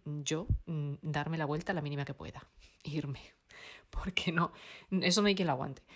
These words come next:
Entonces el autobombo, que al final es cuando no paras de hablar de ti mismo y todo gira en torno a ti, no le gusta a nadie. Por eso, cuando vamos a buscar inspiración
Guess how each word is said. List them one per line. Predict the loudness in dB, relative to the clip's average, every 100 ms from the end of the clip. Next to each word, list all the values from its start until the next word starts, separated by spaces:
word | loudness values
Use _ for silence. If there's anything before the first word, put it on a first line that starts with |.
| -18 -4
Entonces | 2 2 2 2
el | 4
autobombo, | 4 4 8 10 10 10 10 10 4 -2
que | 0 2
al | 2
final | 2 2 4 4 2 0
es | 4 6 6
cuando | 6 6 4 -4 0
no | 6 8 12
paras | 12 12 6
de | 0
hablar | 4 8 6
de | 6
ti | 0 4
mismo | 6 4 4 2 2
y | 2
todo | 0 -2
gira | -2 -6
en | -6
torno | -6 -6 -4
a | 2
ti, | 4 4 -2 -12 2
no | 8
le | 8
gusta | 8 4
a | 2
nadie. | 4 2 0 -6 _ _ _ _ _
Por | 0 4
eso, | 6 4 2 -10 _ _ _
cuando | 2 2 2
vamos | 0 0
a | 0
buscar | -2 -2 -4
inspiración | -4 -2 -4 -4 -10 -10